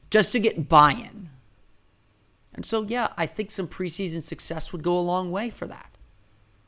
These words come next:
And that's what the tone that the Magic are trying to set in, in this first preseason game. It's gonna look ugly.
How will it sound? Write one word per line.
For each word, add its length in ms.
And 160
that's 300
what 340
the 80
tone 600
that 140
the 60
Magic 340
are 40
trying 240
to 60
set 420
in, 300
in 160
this 180
first 280
preseason 440
game. 260
It's 160
gonna 200
look 220
ugly. 420